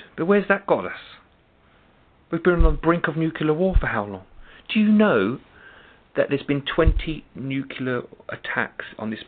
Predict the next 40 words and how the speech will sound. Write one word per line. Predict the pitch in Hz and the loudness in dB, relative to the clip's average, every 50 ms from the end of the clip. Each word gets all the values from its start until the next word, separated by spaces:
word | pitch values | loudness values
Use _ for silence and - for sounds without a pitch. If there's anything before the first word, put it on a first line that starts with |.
| - | -14
planet | - 117 110 101 - - - | -10 -8 -8 -8 -8 -10 -10
in | - 107 | -12 -12
the | 107 - | -8 -4
sense | - 127 110 - - - | -2 -2 -2 -2 -2 -2
that | - - - - | -2 0 0 0
our | 117 117 | -2 -2
leaders | 117 120 127 117 113 - 101 - | 0 0 -2 -2 -4 -6 -10 -10
have | - 90 - | -10 -10 -10
tried | - - 107 101 98 98 - | -4 -2 0 0 0 0 -4
to | 98 | -8
blow | 90 - 107 101 92 | -4 -2 0 0 0
up | - | -2
the | - | -4
planet | - - - 117 104 98 92 | -8 -8 -6 -4 -4 -4 -8
almost | - 98 98 95 - - - | -10 -10 -12 -12 -14 -14 2
twenty | - - - - - - - - | 8 10 10 10 10 6 -2 -6
times | - 107 104 92 90 90 - | -8 -8 -8 -8 -12 -12 -10
and | - | -8
they've | 98 98 95 - - | -8 -8 -8 -6 -6
always | 120 123 120 117 117 113 110 - | -4 -2 -2 0 0 0 -2 -2
been | - - 104 98 - - | -6 -10 -12 -12 -14 -8
stopped | - 117 95 - - - - - _ _ _ - - - _ _ | -6 -4 -4 -4 -6 -12 -20 -20 _ _ _ -20 -20 -20 _ _
by | - 85 | -8 -6
extraterrestrial | - - 104 - - - 95 - - 107 98 - - - 95 - | -4 -4 -6 -6 -8 -10 -12 -10 -10 -10 -10 -10 -12 -14 -12 -10
beings? | 101 92 95 90 - - - - - - - - - - - | -10 -10 -10 -12 -16 -20 -20 -20 -20 -20 -20 -20 -20 -12 -4
We | - 135 160 | 0 2 2
wouldn't | 170 165 147 127 | 4 2 2 2
even | 113 110 101 95 _ | -2 -4 -6 -6 _
be | - 131 147 156 | -2 0 0 0
here | - - 123 101 | 0 -2 -2 -2
now | 90 90 87 90 90 | -2 -2 -2 -4 -4
if | 85 - - - | -6 -8 -10 -12
it | - - | -8 -6
wasn't | 90 95 - 101 - - | -6 -6 -6 -8 -8 -4
for | - | -4
extraterrestrial | 82 82 - - - - - - 101 - - - - 82 90 - - | -4 -4 -6 -10 -14 -12 -10 -10 -10 -10 -10 -12 -12 -12 -12 -12 -14
influence. | 101 - - - - - - - - - - _ _ _ - - - - - - - _ - - - _ _ - - - - _ _ _ _ _ _ _ _ - | -14 -14 -14 -16 -16 -16 -18 -20 -20 -20 -20 _ _ _ -20 -20 -20 -20 -20 -20 -20 _ -20 -20 -20 _ _ -20 -20 -20 -20 _ _ _ _ _ _ _ _ -6
This | 160 - - | -6 -6 -6
is | 156 - - - - | -8 -8 -8 -6 -4
how | 147 143 135 131 127 131 | -2 -2 -2 -2 -4 -6